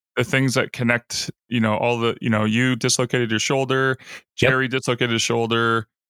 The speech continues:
Speaker 1: Carlton, there's a video. I mean, it all makes
Speaker 2: Yeah,
Speaker 1: sense to
Speaker 2: it all
Speaker 1: me.
Speaker 2: makes sense. It's,
Speaker 1: Yeah.
Speaker 2: it's Carl-anon.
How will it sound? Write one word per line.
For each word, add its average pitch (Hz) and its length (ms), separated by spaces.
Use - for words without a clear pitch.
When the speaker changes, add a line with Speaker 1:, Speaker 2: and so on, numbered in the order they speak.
Speaker 1:
Carlton, 120 680
there's 110 220
a - 20
video. 117 300
I - 60
mean, 117 340
it - 100
all 151 140
makes 117 100
Speaker 2:
Yeah, 123 80
Speaker 1:
sense 113 300
to - 100
Speaker 2:
it 107 80
all 117 80
Speaker 1:
me. 131 60
Speaker 2:
makes 127 180
sense. - 460
It's, 123 160
Speaker 1:
Yeah. 98 180
Speaker 2:
it's 147 160
Carl-anon. 107 840